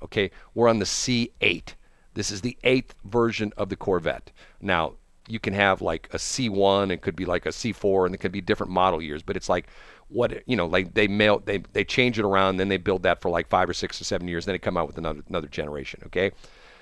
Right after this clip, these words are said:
The C eight, one of the things it has is a built-in camera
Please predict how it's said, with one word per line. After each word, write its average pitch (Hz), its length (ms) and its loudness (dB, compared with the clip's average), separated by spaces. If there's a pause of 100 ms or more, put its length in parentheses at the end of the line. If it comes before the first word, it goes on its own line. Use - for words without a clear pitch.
(180)
The 117 120 2
C - 560 2
eight, 101 420 2 (240)
one 127 220 6
of 139 80 2
the 120 80 -4
things 143 260 0
it 98 80 0
has 101 480 2
is 101 160 -2
a 104 120 4
built-in 151 800 0
camera 151 640 -4